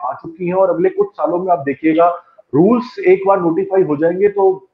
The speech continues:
दुनिया की जितनी भी शीर्ष direct selling companies हैं सब भारत में आएंगी, कार्यरत होंगी। और they will be looking for leaders, they will be looking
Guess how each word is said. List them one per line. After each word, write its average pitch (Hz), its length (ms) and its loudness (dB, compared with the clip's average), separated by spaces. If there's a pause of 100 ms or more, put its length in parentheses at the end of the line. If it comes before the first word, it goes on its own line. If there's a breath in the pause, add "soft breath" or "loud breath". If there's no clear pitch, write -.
(140)
दुनिया 156 380 -4
की 214 120 -6
जितनी 170 340 -6
भी 247 120 0
शीर्ष 220 360 -6
direct 180 220 0
selling 175 300 -6
companies 156 420 -8
हैं - 160 -8 (420)
सब - 440 -4
भारत 143 300 0
में 180 120 -4
आएंगी, 160 420 -4
कार्यरत 156 560 -2
होंगी। 156 400 -8 (320)
और 214 100 -6
they 180 160 0
will 247 260 -2
be 269 100 0
looking 208 280 0
for 226 240 -2
leaders, 139 460 0
they 135 240 -2
will 185 120 0
be 202 120 -2
looking 175 300 -4